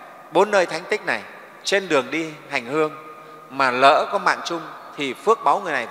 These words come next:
vẫn được sinh thiên cơ mà. Ví dụ đang bay trên máy bay từ đây sang Bồ Đề, tâm đang, mình đang hướng về đấy mà <laughs> máy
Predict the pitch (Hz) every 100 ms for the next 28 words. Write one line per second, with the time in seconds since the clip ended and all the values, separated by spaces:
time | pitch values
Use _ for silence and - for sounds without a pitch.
0 | - 196 208 170 196 180 185 185 170 160
1 | 143 - - - - - - - - 160
2 | 202 180 165 190 175 180 180 180 196 180
3 | 175 165 151 165 170 180 147 139 139 131
4 | 117 - - - - - - 180 175 170
5 | 165 165 147 151 147 123 143 165 220 156
6 | 131 196 165 151 139